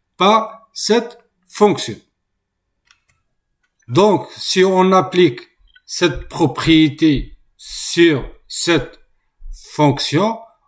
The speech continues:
on va trouver la transformée de Laplace de la fonction f de t égale à deux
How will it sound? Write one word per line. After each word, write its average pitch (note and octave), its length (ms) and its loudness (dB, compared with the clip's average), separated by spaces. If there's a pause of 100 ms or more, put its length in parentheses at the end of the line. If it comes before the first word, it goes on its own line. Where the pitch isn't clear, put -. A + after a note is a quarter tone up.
(120)
on D3+ 180 2
va F3 560 0
trouver D3 420 2
la F3 140 2
transformée D3 640 2
de C3+ 100 2
Laplace C#3 540 0 (280)
de C#3 120 -2
la D3 140 4
fonction C#3+ 680 -2 (120)
f A#2 180 -4
de A2 140 -6
t G#3+ 360 -2 (380)
égale D3 400 4
à C#3 100 4
deux C3 380 2